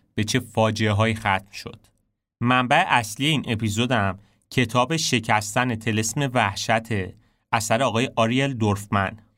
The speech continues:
این آقای دورفمن یه نویسندهٔ فوق‌العاده خوشقلم و خوشفکره که اصلاً بهش لقب بهترین رمان نویس آمریکای لاتین رو دادن.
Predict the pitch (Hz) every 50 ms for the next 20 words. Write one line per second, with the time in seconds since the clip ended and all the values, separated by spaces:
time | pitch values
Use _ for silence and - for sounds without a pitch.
0 | _ _ _ _ - 127 151 156 131 123 120 110 110 113 110 110 110 - - 127
1 | 131 135 127 107 107 120 123 143 139 127 123 - - 107 104 107 123 131 127 -
2 | - 135 135 123 131 113 107 98 104 101 - - 113 110 107 - - 110 101 107
3 | 117 120 113 104 - - 113 107 - - - - 117 123 123 - 113 104 98 92
4 | 92 90 - _ _ _ _ _ _ _ - 127 120 117 - 135 135 147 147 131
5 | 117 107 117 139 139 - - 117 113 107 104 98 120 120 123 117 110 104 101 95
6 | 101 110 107 104 101 - - 107 104 107 107 107 107 107 104 110 107 107 107 107
7 | 107 107 107 107 107 107 117 113 - - - - - 107 107 104 104 104 123 127
8 | 156 170 151 131 - - 120 113 110 113 110 - 95 92 87 92 90 95 98